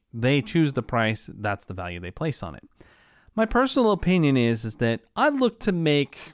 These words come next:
roughly forty dollars an hour with my freelance time. I know that when you're thinking about taxes and everything else, maybe that's not much. But some of these folks are looking at making a hundred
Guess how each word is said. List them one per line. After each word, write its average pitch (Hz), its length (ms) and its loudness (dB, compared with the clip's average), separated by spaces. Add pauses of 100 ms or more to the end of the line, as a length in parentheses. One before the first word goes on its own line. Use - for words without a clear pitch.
roughly 175 440 0
forty 156 440 2
dollars 131 380 2
an 123 120 0
hour 107 420 0
with 113 300 -4
my 101 200 -2
freelance 90 600 -10
time. 71 380 -14 (640)
I 156 100 2
know 190 260 6
that 185 280 2 (220)
when 139 600 2 (320)
you're 131 240 0
thinking 135 460 -2
about 113 540 0 (200)
taxes 123 800 -4
and 110 100 -2
everything 110 420 0
else, 107 220 -2
maybe 139 220 0
that's 180 260 -4
not 123 220 -2
much. 131 420 -6 (680)
But 160 300 0
some 233 220 0
of 262 80 2
these 180 240 0
folks 139 480 -2
are 135 160 0
looking 131 340 0
at 120 140 -2
making 117 400 -2
a 104 80 -4
hundred 156 520 0